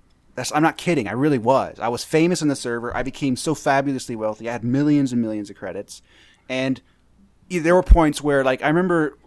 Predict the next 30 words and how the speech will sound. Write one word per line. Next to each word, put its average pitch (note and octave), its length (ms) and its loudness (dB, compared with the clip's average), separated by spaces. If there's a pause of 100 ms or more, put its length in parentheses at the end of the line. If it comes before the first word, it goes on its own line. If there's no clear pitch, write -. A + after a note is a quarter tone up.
the C3 80 -8
one E3+ 160 0
point D#3+ 220 -2
where C#3 100 2
I A#2+ 40 2
realized B2 440 -2
that A#2 80 -6
I A#2 100 -2
was A2+ 180 -6
famous G#2+ 380 -6
and A2+ 80 -10
that A2 100 -6
I - 20 -10
had G#2+ 180 -8
made G2+ 200 -6
it A2+ 140 -8 (220)
was A#2 140 -4
I - 40 2
was - 60 -4
sitting D#3+ 280 0
in D3+ 60 4
my A#2+ 100 0
shop, A#2 440 0 (240)
you B2 80 -8
know, A2 160 -4
stocking A#2 460 -2
my A2 80 -4
little A2 160 -8
vendor G#2+ 480 -8 (680)
things. B2 360 -10